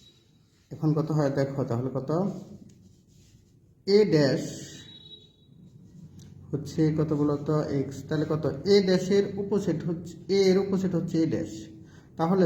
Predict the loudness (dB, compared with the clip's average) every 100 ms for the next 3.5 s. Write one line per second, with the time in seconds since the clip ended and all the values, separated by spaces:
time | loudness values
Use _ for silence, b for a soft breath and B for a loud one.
0 | 4 4 4 4 4 4 4 4 2 2
1 | -2 -4 -4 -4 -2 0 -2 -2 -2 -2
2 | -2 -4 -6 -8 -6 -4 -4 -4 -4 -4
3 | -4 -2 -4 -4